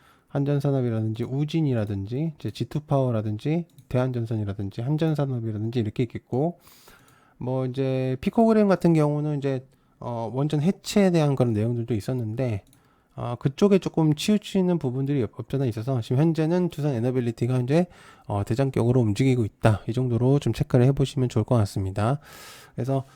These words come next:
현재 수급적인 측면이라든지 여러 가지 내용들이 괜찮게 나오고 있는 상태라서 여러분들이, 어, 체크해 보시면 좋을 것 같습니다. 네, 어, 시청해주셔서 감사하고요.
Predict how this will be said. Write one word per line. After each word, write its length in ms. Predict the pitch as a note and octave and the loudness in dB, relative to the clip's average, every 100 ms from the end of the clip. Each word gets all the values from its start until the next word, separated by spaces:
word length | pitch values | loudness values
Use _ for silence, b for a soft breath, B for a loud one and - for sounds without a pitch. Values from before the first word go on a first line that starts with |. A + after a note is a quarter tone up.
| b - | b -4
현재 200 | E3 D#3+ | -2 0
수급적인 480 | G3 G3 F#3+ F3+ | 2 2 4 4
측면이라든지 720 | E3+ F#3+ F#3+ F#3 E3+ D3+ D3 B2+ | 2 0 0 0 0 0 2 2
여러 180 | B2+ | 2
가지 260 | D3 C#3 C3 | 2 0 0
내용들이 500 | A#2+ D3 C#3 C3 C#3 | 2 4 2 2 2
괜찮게 420 | A#2+ - D3 C3+ | 2 2 0 2
나오고 300 | G#2 A#2 C3 | 0 2 0
있는 100 | A#2+ | 0
상태라서 600 | C3+ D3 B2+ A2+ D3 A#2+ | -2 0 0 2 0 0
여러분들이, 680 | G#2+ A#2 A2+ G#2 A2+ D#3 F3 - - | 0 -2 -2 -4 0 2 0 -2 -8
어, 160 | A2+ | -6
체크해 360 | A2+ D#3 - D3 | 0 0 2 2
보시면 280 | B2+ B2 B2+ | 2 0 0
좋을 180 | A2 G#2+ | 2 4
것 120 | A#2 | 4
같습니다. 580 | F#2+ - G2 G2 F#2+ - B B B B B B B B B B - | 2 0 -2 -2 -6 -10 B B B B B B B B B B 2
네, 260 | D3 B2+ - | 4 4 0
어, 460 | C#3+ C#3 C#3 C#3 C3+ | 0 2 2 2 0
시청해주셔서 360 | - F3 D3+ | 2 2 2
감사하고요. 580 | D3 D3 D#3 C#3 D#3+ D3 | 2 4 4 6 6 6